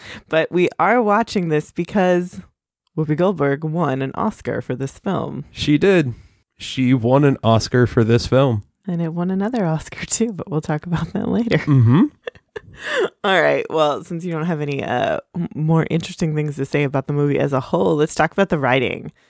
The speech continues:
Speaker 1: We have writer Bruce Joel Rubin. Before this, he did a short movie called Jennifer, and they did additional dialogue for Come Together, and then he wrote Deadly Friend.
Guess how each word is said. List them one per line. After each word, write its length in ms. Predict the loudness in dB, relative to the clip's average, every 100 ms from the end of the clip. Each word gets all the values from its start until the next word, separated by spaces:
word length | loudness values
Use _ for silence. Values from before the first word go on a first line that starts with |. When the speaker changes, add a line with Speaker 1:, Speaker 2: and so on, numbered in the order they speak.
| _ _ 0
Speaker 1:
We 60 | 0
have 120 | 4
writer 220 | 4 4
Bruce 380 | 2 0 0 0
Joel 260 | 2 2 2
Rubin. 360 | 0 2 0 -2 -10 -18 _ _
Before 300 | -8 0 2
this, 240 | 4 2 0
he 180 | -4 0
did 400 | 2 2 0 -2
a 220 | 0 0 0
short 340 | 2 2 4
movie 500 | 2 2 2 2 0
called 300 | -2 -4 -2
Jennifer, 560 | -2 0 0 2 4 2 0
and 80 | 2
they 60 |
did 100 | 2 2
additional 380 | 0 2 -2
dialogue 580 | 0 0 2 0 -2 -4
for 340 | -6 -4 -2 -4
Come 360 | -4 -2 -2
Together, 640 | -4 -6 -2 0 0 0 0
and 180 | -2 -4
then 100 | -6
he 100 | -6
wrote 320 | -4 -4 -4
Deadly 300 | -8 -6 -10
Friend. 360 | -6 -4 -2